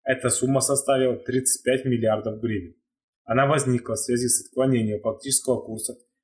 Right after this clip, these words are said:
национальной валюты относительно иностранных валют по сравнению с прогнозным курсом.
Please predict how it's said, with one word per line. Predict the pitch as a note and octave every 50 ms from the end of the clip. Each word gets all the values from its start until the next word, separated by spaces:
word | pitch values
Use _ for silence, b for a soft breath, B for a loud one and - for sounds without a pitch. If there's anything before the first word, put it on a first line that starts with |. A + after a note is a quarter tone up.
| _ _
национальной | - A#2 - - B2 A#2+ B2 C3 C#3 C#3 C#3 C3
валюты | C3 C3+ C3 B2+ G#2+ - - - - _ _ _ _ _ _ _
относительно | A2+ - - B2 A#2+ - C3+ B2+ - A2+ A2 -
иностранных | - A2 A2 G#2+ - - B2+ B2+ C3+ C3+ C3 -
валют | B2+ B2+ A#2+ A#2+ G2 - - _ _
по | - B2+
сравнению | B2 - C#3 C3 B2+ B2 A2+ A2 A2+ B2+ B2+
с | -
прогнозным | - - B2 A#2 A#2 A#2 A2 G#2+ A#2+ B2 B2
курсом. | B2 - A#2+ G2+ F#2 - -